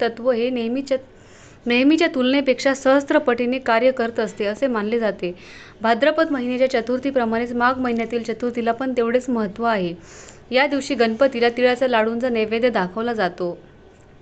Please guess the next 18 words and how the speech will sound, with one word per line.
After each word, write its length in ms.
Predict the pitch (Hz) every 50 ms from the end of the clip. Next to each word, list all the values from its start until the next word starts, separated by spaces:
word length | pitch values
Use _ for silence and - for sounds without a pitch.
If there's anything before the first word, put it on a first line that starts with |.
| - - - - - - - - - - - - - - - - - - - 226
गणेश 300 | 240 233 247 285 311 262
जयंतीची 480 | 254 254 247 240 233 233 247 240 277 269
व्रतकथा 580 | 208 220 240 240 294 285 285 233 - 247 240
नक्की 340 | 233 226 214 214 - 285 269
ऐका. 400 | 226 196 185 180 - 190 202 220 226 - - - - - - -
एके 240 | 220 233 233 311 330
दिवशी 300 | 285 269 254 262 277 262
माता 360 | 247 220 214 220 214 269 277
पार्वती 480 | 277 277 226 214 220 220 220 247 262 262
स्नान 340 | - - 240 233 247 262
करण्यासाठी 640 | 240 240 220 214 226 226 220 220 208 202 214 247 254
जात 200 | 220 214 202 208 208
हो-, 80 | 240 226
जात 240 | 185 190 208 214 233 -
होत्या. 340 | 254 220 - - 180 170 - - - - - - - - - - - - - - - - - - - - - - - - - - - - 214 - - - - - - - - - - - - - - - - - - - - - - - - - - - - - - - - - - - - - - -
तेव्हा 220 | 254 262 294 320
त्यांनी 260 | 302 311 294 285 294 302
महादेवाचा, 720 | 277 233 226 240 254 247 269 277 277 285 277 294 302